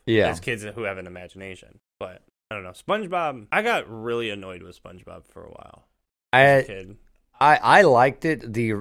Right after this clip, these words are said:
Speaker 1: the older episodes were a lot funnier to me because they, <laughs> they, they got pretty crazy with some of their, their inside jokes. One of them being my favorite, where he's like, "I am a man." <laughs>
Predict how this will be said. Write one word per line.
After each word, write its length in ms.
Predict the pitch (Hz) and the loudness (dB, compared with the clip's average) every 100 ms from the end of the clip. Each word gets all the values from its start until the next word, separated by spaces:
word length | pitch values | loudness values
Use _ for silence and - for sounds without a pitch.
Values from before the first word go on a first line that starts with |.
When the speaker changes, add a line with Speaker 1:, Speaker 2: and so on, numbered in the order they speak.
| - | -8
Speaker 1:
the 180 | 107 107 | -8 -6
older 460 | 101 120 123 139 | -2 -2 0 2
episodes 500 | 127 127 139 143 135 | 2 0 -2 -2 -2
were 240 | 104 107 98 | -2 0 2
a 80 | 95 | 2
lot 240 | 104 - | 0 0
funnier 320 | - 104 113 | -4 -4 -2
to 80 | 117 | -2
me 140 | 120 | -2
because 400 | 113 107 107 98 | -4 -4 -4 -4
they, 560 | 90 107 113 113 104 98 - - | 0 2 2 2 -2 -6 -14 -18
<laughs> 480 | - - _ _ - | -18 -18 _ _ -6
they, 280 | 113 143 151 | 0 0 0
they 140 | 139 | 0
got 220 | 139 180 | 4 4
pretty 200 | 180 131 | 4 0
crazy 400 | - 127 143 123 | 2 4 4 2
with 180 | 113 113 | 0 0
some 160 | 92 123 | -2 -2
of 120 | 120 | 0
their, 260 | 110 104 95 | 2 2 0
their 160 | 101 | -2
inside 540 | 98 113 113 110 101 92 | -4 -6 -2 0 0 -2
jokes. 520 | 107 104 101 - - _ - | 0 0 -2 -10 -18 _ -12
One 360 | 104 95 139 | -10 0 0
of 100 | 123 | 0
them 60 | 104 | -2
being 180 | 110 104 | -2 -2
my 80 | 95 | 0
favorite, 240 | 117 107 | 2 2
where 60 | 95 | 0
he's 100 | 92 | -6
like, 120 | 95 | -6
"I 360 | 90 92 92 101 _ _ _ _ - | -2 0 -2 -4 _ _ _ _ -6
am 120 | 95 | -2
a 40 | |
man." 440 | 139 233 214 190 135 - | 4 4 4 2 -2 -6
<laughs> 0 | - | -4